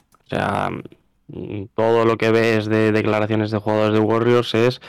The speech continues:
"Estamos pasando por un mal momento, pero ningún equipo quiere enfrentarse a nosotros", y yo creo que esa es la realidad. Eh, y más aún cuando vayan pasando los meses y, y veamos a estos Warriors, esperemos,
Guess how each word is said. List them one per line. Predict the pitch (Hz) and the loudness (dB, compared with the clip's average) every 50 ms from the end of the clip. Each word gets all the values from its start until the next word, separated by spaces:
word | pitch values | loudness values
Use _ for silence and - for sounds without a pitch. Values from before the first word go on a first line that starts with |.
| - - - _ _ | -20 -20 -20 _ _
"Estamos | _ - 101 98 95 - | _ -6 -6 -6 -4 -6
pasando | - 95 95 92 95 95 | -6 -4 -4 -2 -4 -2
por | 90 101 | -2 -2
un | 98 98 | -2 0
mal | 98 98 | 0 0
momento, | 98 101 98 98 101 107 110 117 | -2 -2 -2 -2 -2 -2 -2 0
pero | 113 117 110 107 107 - | 0 0 2 2 0 0
ningún | - 107 107 110 107 101 104 110 110 | -2 -4 -4 -2 -2 0 2 2 2
equipo | 104 95 107 98 98 98 | 2 0 0 0 0 0
quiere | 92 104 98 | 0 0 0
enfrentarse | 95 95 95 95 95 92 - - | 0 0 -2 -2 -2 -4 -4 -6
a | |
nosotros", | 92 - - 113 113 117 113 - - | -8 -4 -4 -2 -2 -2 -2 -4 -4
y | - 107 | -4 -2
yo | 101 101 | -2 -2
creo | - - 101 92 | -2 -2 -4 -4
que | - | -6
esa | 95 - 92 | -8 -6 -6
es | 92 | -6
la | 92 92 | -6 -4
realidad. | 95 92 92 92 101 110 104 - - _ _ _ _ _ _ _ _ _ - | -4 -6 -6 -4 -4 -4 -4 -6 -12 _ _ _ _ _ _ _ _ _ -6
Eh, | - 98 92 95 98 98 95 | -4 -4 -2 -2 -4 -4 -2
y | 98 95 | -4 -2
más | 95 104 110 110 - - | -2 0 0 0 0 2
aún | 110 101 107 113 123 123 | 2 4 4 4 4 4
cuando | 123 131 123 107 | 4 2 2 2
vayan | 104 101 98 101 95 | 2 2 0 0 -2
pasando | - 101 98 104 101 101 98 | -4 -4 -2 -2 -2 0 0
los | 101 101 104 | 0 -2 -2
meses | 107 113 110 - 143 147 - - - - - - _ _ _ _ _ _ - | -4 -4 -4 -4 -6 -6 -6 -12 -20 -20 -20 -20 _ _ _ _ _ _ 0
y, | 139 127 120 117 113 110 - | 2 4 4 4 4 2 2
y | - 123 113 | 2 2 2
veamos | 113 107 104 107 110 110 110 - | 2 2 2 2 2 0 0 -2
a | 117 | -4
estos | 110 - - 107 107 | -4 -4 -4 -2 0
Warriors, | 107 107 110 113 113 117 113 - - _ _ | 0 2 2 2 2 2 0 -2 -8 _ _
esperemos, | 113 104 95 - - 92 - 92 92 90 95 95 - | -6 -6 -4 -4 -4 -4 -2 -2 -2 -2 -4 -4 -6